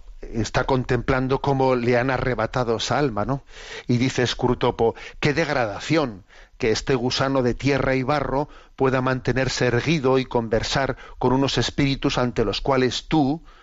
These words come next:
tú, Orugario, no, no podrías sino encogerte de miedo".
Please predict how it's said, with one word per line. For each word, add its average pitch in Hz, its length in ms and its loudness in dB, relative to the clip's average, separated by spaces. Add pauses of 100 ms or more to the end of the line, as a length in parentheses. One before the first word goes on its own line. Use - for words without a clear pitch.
(420)
tú, 123 240 4
Orugario, 127 680 2 (920)
no, 123 400 0
no 127 180 0
podrías 135 640 2
sino 127 280 2
encogerte 123 640 0
de 117 140 2
miedo". 127 400 -2